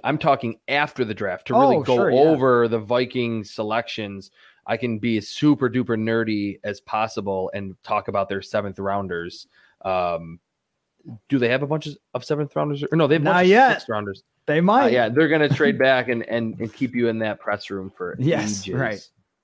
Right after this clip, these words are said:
Speaker 2: Luckily, day three is virtual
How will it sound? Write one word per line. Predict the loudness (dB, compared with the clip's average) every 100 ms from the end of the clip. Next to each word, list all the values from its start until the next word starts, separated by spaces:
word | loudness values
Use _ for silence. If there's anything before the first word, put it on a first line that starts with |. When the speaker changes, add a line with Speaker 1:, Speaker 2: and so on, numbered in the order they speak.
| _ _ -20 _ -2
Speaker 2:
Luckily, | 0 2 4 4
day | 6 4 4
three | 0 0 2 2 0 -2
is | -4 -4 -4 -6 -2
virtual | 2 2 0 -4 -4 -6 -10